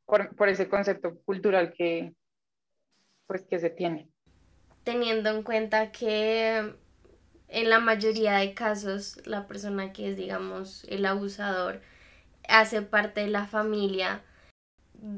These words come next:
Speaker 2: ¿qué deberíamos hacer nosotros para tener relaciones sanas con nuestras familias? O sea, ¿qué tipo de límites deberían haber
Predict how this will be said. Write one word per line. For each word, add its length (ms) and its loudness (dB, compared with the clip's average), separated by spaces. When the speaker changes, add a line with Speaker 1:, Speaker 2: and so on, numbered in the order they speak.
Speaker 2:
¿qué 640 0
deberíamos 580 -2
hacer 260 -4
nosotros 520 -6
para 260 -4
tener 280 -6
relaciones 600 -6
sanas 340 -6
con 200 -6
nuestras 340 -10
familias? 680 -8
O 40 -16
sea, 300 -4
¿qué 160 -8
tipo 320 -10
de 120 -2
límites 480 -6
deberían 480 -8
haber 400 -4